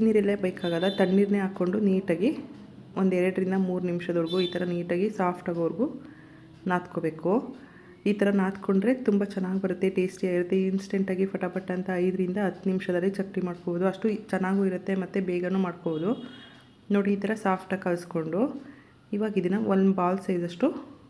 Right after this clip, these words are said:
ತೊಗೊಂಡು ಇದನ್ನು ರೋಲ್ ಮಾಡ್ಕೋಬೇಕು. ಚಕ್ಲಿ ಎಲ್ಲ ಹಾಕೋತೀವಲ್ವ, ಚಕ್ಲಿ, ಹೋಳಿಗೆಲ್ಲ ಆ ಥರ ರೋಲ್ ಮಾಡ್ಕೋಬೇಕು. ಈ ಥರ ರೋಲ್ ಮಾಡಿಕೊಂಡು ಇದನ್ನು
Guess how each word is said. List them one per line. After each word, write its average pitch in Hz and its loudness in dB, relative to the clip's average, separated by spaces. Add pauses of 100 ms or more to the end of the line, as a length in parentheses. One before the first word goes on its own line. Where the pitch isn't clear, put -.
(340)
ತೊಗೊಂಡು 170 0
ಇದನ್ನು 202 2 (100)
ರೋಲ್ 185 4
ಮಾಡ್ಕೋಬೇಕು. 151 -2 (140)
ಚಕ್ಲಿ 190 0 (100)
ಎಲ್ಲ 180 0
ಹಾಕೋತೀವಲ್ವ, 170 -2
ಚಕ್ಲಿ, 175 -4
ಹೋಳಿಗೆಲ್ಲ 165 0 (800)
ಆ 175 -2
ಥರ 190 0 (680)
ರೋಲ್ 180 0
ಮಾಡ್ಕೋಬೇಕು. 156 0 (1120)
ಈ 208 2
ಥರ 202 4 (120)
ರೋಲ್ 180 2
ಮಾಡಿಕೊಂಡು 175 -2
ಇದನ್ನು 202 4